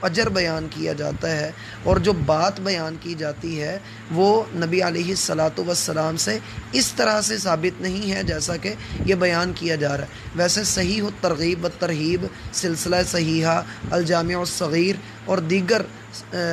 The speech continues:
کتابوں کے اندر صحیح سند کے ساتھ روایت موجود ہے کہ کوئی بھی تکبیر کہنے والا ان ایام کے اندر جب تکبیر کہتا ہے تو اسے خوشخبری دی جاتی ہے۔ صحابہ نے کہا، "اللہ کے رسول، کیا اسے جنت کی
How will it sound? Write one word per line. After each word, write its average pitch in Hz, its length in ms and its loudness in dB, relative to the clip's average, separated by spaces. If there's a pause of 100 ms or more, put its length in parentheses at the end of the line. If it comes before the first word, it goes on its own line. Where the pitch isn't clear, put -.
(200)
کتابوں 175 460 2
کے 196 120 -2
اندر 185 180 -2
صحیح 190 360 0
سند 190 360 -2
کے 190 80 -2
ساتھ 160 300 -2
روایت 151 340 0
موجود 160 420 0
ہے 156 180 2 (320)
کہ 196 100 0 (100)
کوئی 202 220 4
بھی 214 200 -2
تکبیر 180 460 0
کہنے 170 340 0
والا 156 340 2 (320)
ان 202 200 2
ایام 165 480 2
کے 180 80 -4
اندر 170 240 0
جب 165 180 0
تکبیر 175 440 0
کہتا 170 420 2
ہے 185 120 0
تو 208 100 0
اسے 202 180 0
خوشخبری 202 520 0
دی 165 160 2
جاتی 147 360 -2
ہے۔ 135 40 -2 (320)
صحابہ 165 440 4
نے 190 120 0
کہا، 180 240 0
"اللہ 170 180 -2 (100)
کے 185 80 -4
رسول، 185 320 -2 (260)
کیا 180 120 2
اسے 190 220 2
جنت 165 460 0
کی 240 80 -4